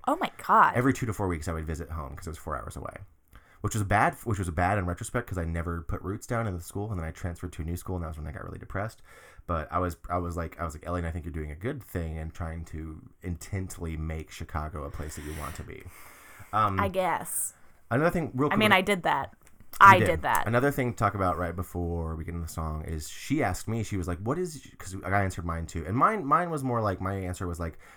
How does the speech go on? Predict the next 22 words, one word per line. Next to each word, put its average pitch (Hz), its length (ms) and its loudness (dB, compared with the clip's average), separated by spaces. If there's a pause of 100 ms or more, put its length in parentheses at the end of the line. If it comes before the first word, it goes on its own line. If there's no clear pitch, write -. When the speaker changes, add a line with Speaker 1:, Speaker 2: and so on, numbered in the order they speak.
(160)
Speaker 2:
"I 90 60 -4
have 95 260 2
creative 82 400 -2
things 90 300 -4
that 87 80 -4
I've 85 160 -4
wanted 85 520 -4
to - 140 -10
finish 85 460 -6
that 82 120 -6
I 80 100 -6
have 78 220 -4
not 82 280 -8
done 80 240 -6
yet 98 260 -4
because 80 540 -6
of 78 380 -6
time 80 500 -8 (100)
and 78 340 -10
money 80 560 -4
and 78 380 -12 (520)
not, 82 460 -4